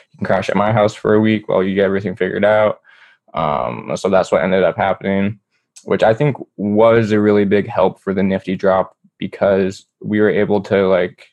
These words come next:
stay up late in the night and joke around on the internet and, like, find all these crazy ideas of stuff to do, like the three D printer and, uh,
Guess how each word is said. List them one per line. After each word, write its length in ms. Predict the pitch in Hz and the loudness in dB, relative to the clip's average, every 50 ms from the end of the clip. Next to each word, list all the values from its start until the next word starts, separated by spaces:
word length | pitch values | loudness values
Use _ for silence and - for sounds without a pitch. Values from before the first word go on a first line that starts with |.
| _ _ _ _ _ _ _ _ _ _ _ _ _ | _ _ _ _ _ _ _ _ _ _ _ _ _
stay 300 | - - - - 104 101 | -20 -14 -6 -2 0 2
up 300 | 101 98 95 95 - - - | 2 2 2 0 -4 -12 -6
late 300 | - 101 101 101 98 87 | -2 0 0 0 0 0
in 60 | 95 | -2
the 60 | 98 | -2
night 440 | 95 98 95 98 95 95 98 - - | 0 0 0 0 0 0 0 -2 -4
and 280 | 92 87 92 87 - | -6 -6 -8 -8 -6
joke 300 | - - 98 98 95 - | -2 0 2 2 2 0
around 260 | - 98 95 98 98 98 | 0 0 0 0 0 0
on 80 | 95 | -2
the 60 | 92 | -2
internet 600 | 82 90 98 98 98 98 98 98 95 98 95 - - | -2 -2 -2 0 0 0 0 0 0 0 -2 -2 -4
and, 100 | 92 90 | -4 -2
like, 260 | 87 85 90 90 - - | -2 -2 -4 -4 -8 -6
find 200 | - 101 101 98 | -6 -4 -2 0
all 80 | 95 | 0
these 160 | 95 95 95 - | -2 -2 -6 -8
crazy 360 | - - 98 101 95 98 92 | -4 -4 -2 -2 0 0 0
ideas 360 | 90 92 95 98 95 92 - | 0 0 0 -2 -4 -4 -6
of 80 | 85 - | -10 -6
stuff 240 | - 95 90 - | -4 -4 -4 -2
to 120 | - 95 95 | -4 -6 -4
do, 280 | 95 92 95 98 95 90 | -2 -2 -2 0 -2 -2
like 180 | - - - - - | -4 -6 -6 -8 -10
the 100 | - - | -10 -8
three 220 | - - 120 110 | -6 -2 -2 -2
D 100 | 98 98 | -2 -2
printer 720 | 95 - - 107 95 104 - - 98 95 95 101 98 - _ _ _ - - | -4 -2 -2 -2 -2 -2 -2 -2 0 0 0 -2 -4 -6 _ _ _ -8 -2
and, 460 | 95 120 117 110 113 104 104 107 110 | 0 2 2 2 2 2 2 2 4
uh, 720 | 113 113 117 113 113 113 110 110 110 110 110 107 110 113 | 4 4 4 4 4 4 4 4 4 4 4 2 2 0